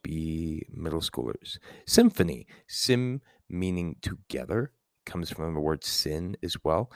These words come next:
It's where we get synchronization or sync, when you sync up a phone with a computer or something like that. I don't know. Symphony, sounds that go together. So that's what a symphony is, all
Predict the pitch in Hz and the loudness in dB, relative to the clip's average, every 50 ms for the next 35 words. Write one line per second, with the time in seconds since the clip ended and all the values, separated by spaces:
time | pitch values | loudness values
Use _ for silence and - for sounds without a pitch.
0 | - _ _ - - 78 78 82 80 73 76 80 78 - - - - - - - | -20 _ _ -14 -8 0 2 4 4 4 4 0 -2 -2 -4 -6 -6 -4 -4 -2
1 | 92 85 - - 92 92 90 87 92 98 92 87 95 - - - - 143 - _ | -2 -2 -2 0 0 0 0 0 0 0 0 0 0 -4 -6 -6 -8 -10 -10 _
2 | - - - - - 82 82 82 - - - - - 73 76 92 113 - - - | -20 -20 -14 -4 -2 -2 -2 0 -2 0 0 0 0 0 -2 -6 -6 -6 -8 -10
3 | 73 76 - - - - - - 82 78 - - - - - - - - - - | -10 -10 -10 -8 -6 -6 -4 -4 -4 -4 -4 -4 -6 -4 -4 -6 -8 -8 -10 -8
4 | - 80 85 90 90 90 78 76 - - - 71 - _ _ _ _ _ _ _ | -4 -2 -2 -2 -2 -2 -2 -2 -2 -2 -4 -4 -6 _ _ _ _ _ _ _
5 | _ - 85 85 - - - 95 98 104 110 113 113 - 127 123 120 123 123 120 | _ -8 -6 -6 -6 -4 -2 0 2 2 2 0 -2 -2 -6 -6 -4 -2 -2 -2
6 | 123 123 - 123 123 - - 98 85 73 73 78 80 90 - _ _ _ _ - | -2 0 0 0 0 0 0 0 0 0 0 -2 -2 -4 -6 _ _ _ _ -20
7 | - _ _ - - - - 110 104 98 98 85 - - - 107 135 156 156 139 | -20 _ _ -6 -2 0 2 2 2 2 2 -2 -4 2 4 4 6 6 4 2
8 | 92 82 87 98 127 - _ - _ _ _ - - - 104 98 98 101 101 98 | 2 2 0 0 -2 -4 _ -20 _ _ _ -6 2 4 6 8 8 6 6 2
9 | - - 92 92 - 95 95 92 85 82 82 - 95 104 104 90 78 71 - - | 0 -2 -2 0 4 6 6 6 6 2 0 2 2 4 4 2 0 0 -4 -8
10 | 73 73 - 78 - - - 78 78 76 - - - 80 - - 80 82 82 82 | -10 -6 -6 -6 -6 -6 -6 -6 -6 -4 -4 -4 -4 -4 -4 -4 -4 -2 0 0
11 | 82 - 80 82 85 82 80 - | 0 2 4 6 6 6 4 0